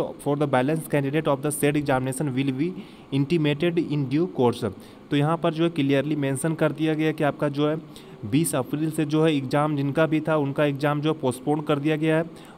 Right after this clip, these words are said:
उनका एग्जाम बाद में लिया जाएगा। तो यहाँ पर बीस अप्रैल से जिनका भी कल से एग्जाम था उसका जो है पोस्टपोन कर दिया गया है। And इसका जो फ्रेश डेट है वह जो है कुछ दिन के अंदर जो है एसएससी जो है ऑफिशियल वेबसाइट पर अपलोड कर देगी कि जिनका भी एग्जाम अभी नहीं हुआ उनका कब एग्जाम होगा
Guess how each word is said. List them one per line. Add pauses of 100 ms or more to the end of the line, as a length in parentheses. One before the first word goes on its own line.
उनका
एग्जाम
बाद
में
लिया
जाएगा। (160)
तो
यहाँ
पर
बीस
अप्रैल
से
जिनका
भी
कल
से (200)
एग्जाम
था
उसका
जो
है
पोस्टपोन
कर
दिया
गया
है। (220)
And
इसका
जो
फ्रेश
डेट
है (400)
वह
जो
है
कुछ
दिन
के
अंदर
जो
है
एसएससी
जो
है
ऑफिशियल
वेबसाइट
पर
अपलोड
कर
देगी (400)
कि
जिनका
भी
एग्जाम
अभी
नहीं
हुआ
उनका
कब
एग्जाम
होगा